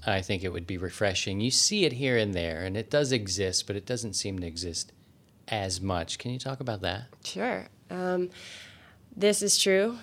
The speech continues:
Speaker 2: that there are not a lot of women in executive positions. Honestly, not a lot of women in high artistic, um,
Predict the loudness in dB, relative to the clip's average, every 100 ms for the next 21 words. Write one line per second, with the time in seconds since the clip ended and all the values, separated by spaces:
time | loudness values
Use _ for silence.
0 | 2 2 8 8 8 6 4 2 4 4
1 | 4 6 4 2 2 4 2 0 -2 -4
2 | -2 -2 -4 -6 -2 2 4 2 4 4
3 | 4 4 4 6 4 4 4 2 2 2
4 | 2 2 0 -2 2 2 0 -4 -2 -4
5 | 0 0 -2 -6 -4 -4 -4